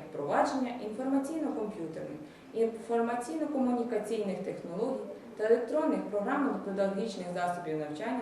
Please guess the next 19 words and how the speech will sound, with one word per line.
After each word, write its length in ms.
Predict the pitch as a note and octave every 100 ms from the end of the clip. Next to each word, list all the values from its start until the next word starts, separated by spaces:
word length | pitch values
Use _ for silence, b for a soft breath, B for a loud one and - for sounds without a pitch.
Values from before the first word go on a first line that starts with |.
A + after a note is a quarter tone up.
| F#3
в 40 |
навчально-виробничий 960 | D3+ - B3+ C#4+ B3 A3+ F3+ F3 F#3 F#3
процес. 460 | - E3 - - - - - - B B -
Розглянути 580 | F3+ F3+ C#4 E4+ C#4+ F#3
переваги 640 | G3+ A#3+ B3+ E3 F#3+ F#3 F3+
використання 560 | - F3+ - F#3+ F#3 F#3
інформаційних 720 | F#3 F#3 F3+ F3 F3 F#3 F#3 F3
технологій 580 | F3 F3+ F3 G3 C4 B3+
в 60 |
системі 460 | - D#3 - A#3 C#4 C#4
професійно-технічної 1120 | D#3 D#3 D#3+ A3+ B3 A3+ - E3 E3+ E3+ E3+ E3
освіти. 400 | D#3+ - C#3+ C#3 - B B B B -
Нові 540 | F3 F#3+ C#4+ D4+ -
інформаційні 600 | F3+ F3+ F#3+ G3 - C#4+ C#4
технології 720 | - G#3 F#3+ G#3 C4+ C4 B3 -
перетворюють 680 | F#3+ F#3 F#3+ B3+ C4+ B3
навчання 420 | A3+ A3 A3 G#3 G#3
у 40 | C4+
цікавий, 560 | C4+ C4 D#3 D#3 D3